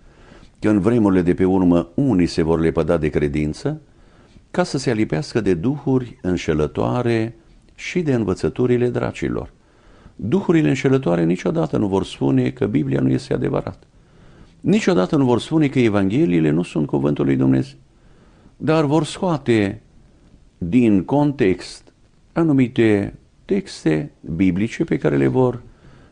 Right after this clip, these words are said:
întrebuința pentru a-și dezvolta anumite teor-, teorii, evanghelii sau anumite teologi.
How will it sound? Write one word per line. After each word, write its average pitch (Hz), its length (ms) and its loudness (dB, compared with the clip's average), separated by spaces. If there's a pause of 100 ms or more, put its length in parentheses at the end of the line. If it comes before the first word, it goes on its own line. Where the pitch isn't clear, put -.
întrebuința 120 720 0
pentru 139 260 -2
a-și 107 140 -2
dezvolta 127 680 0 (240)
anumite 151 480 2
teor-, 87 460 4 (100)
teorii, 107 640 2
evanghelii 107 640 0
sau 131 180 -2
anumite 135 720 0 (160)
teologi. 127 640 0